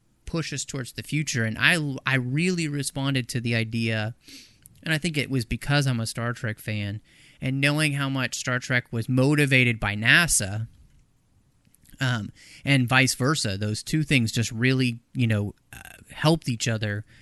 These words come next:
come up with some amazing things. Um,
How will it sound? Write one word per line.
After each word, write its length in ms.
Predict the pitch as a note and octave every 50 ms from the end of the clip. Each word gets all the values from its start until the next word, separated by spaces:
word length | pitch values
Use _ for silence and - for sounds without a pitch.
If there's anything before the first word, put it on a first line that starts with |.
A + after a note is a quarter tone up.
| _ _ -
come 180 | - - D3
up 160 | C#3+ D3 C#3 D3+
with 120 | C#3 B2+
some 160 | - - A#2+
amazing 640 | A2+ A2 A2 A#2 B2+ C3+ C3+ B2+ A#2+ A#2 A2 G#2+ G#2
things. 720 | - - - F#3+ F3 C#3 A2+ G#2 G#2+ G#2+ A2 - - - - _ _ _ _ _ _ _ _ _ _ _ - -
Um, 460 | C#3+ C#3 C3 B2 A#2+ A2+ G#2 G#2